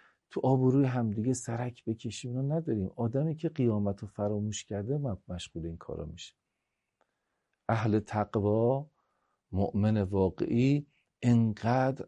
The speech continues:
افکار و نیازها و تلاشها و برنامه‌ریزی‌ها و مراقبه‌ها و رشدها برای خودش ضروری می‌بینه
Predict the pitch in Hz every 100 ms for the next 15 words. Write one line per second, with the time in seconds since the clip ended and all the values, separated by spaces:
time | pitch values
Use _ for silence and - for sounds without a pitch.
0 | - 113 - - - 113 110 107 104 104
1 | 104 98 98 - - 107 101 101 - 101
2 | 104 101 - - 104 104 104 104 113 98
3 | 98 95 92 - 92 92 104 101 104 98
4 | 98 95 - 95 95 - 104 107 101 101
5 | 101 95 - - - 117 101 - _ _
6 | _ - 101 107 - 127 139 117 101 98
7 | 98 95 120 131 151 151 135 135